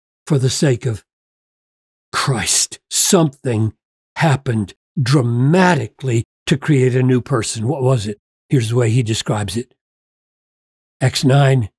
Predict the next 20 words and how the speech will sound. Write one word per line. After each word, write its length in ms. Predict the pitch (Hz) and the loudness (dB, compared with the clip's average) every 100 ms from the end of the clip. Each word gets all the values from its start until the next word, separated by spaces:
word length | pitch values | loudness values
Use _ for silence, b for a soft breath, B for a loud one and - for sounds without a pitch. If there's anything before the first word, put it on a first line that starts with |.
| _ _ _ | _ _ _
he's 200 | 135 - | -4 0
heading 280 | 147 143 139 | 2 2 2
from 160 | 139 | 2
Jerusalem 680 | 123 143 151 165 - 151 143 | 2 2 2 2 0 0 0
to 140 | 139 151 | 0 0
Damascus 600 | 135 143 143 - 143 - | 2 2 0 -2 -4 0
to 180 | 160 135 | 0 0
arrest 500 | 120 127 139 135 - | 2 2 2 0 -4
Christians 720 | - 139 - 135 98 - - _ _ _ _ _ _ _ _ _ - | -4 -4 -2 -4 -4 -6 -14 _ _ _ _ _ _ _ _ _ -8
because 280 | 131 135 117 | -6 -2 2
they 160 | 147 | 2
are 120 | 135 | 2
so 300 | 135 - 170 | 0 0 0
contrary 880 | 143 - - 220 240 165 - 117 113 | 0 -6 -2 2 2 0 -4 -6 -6
to 140 | - 127 | -4 -2
what 240 | 127 135 _ _ _ | 0 -2 _ _ _
his 180 | 151 139 | 0 2
own 140 | 147 | 2
self-understanding 840 | 131 151 - 131 113 - 135 127 120 | 2 -2 0 -2 -2 0 0 2 0
is 260 | 113 120 | 0 -2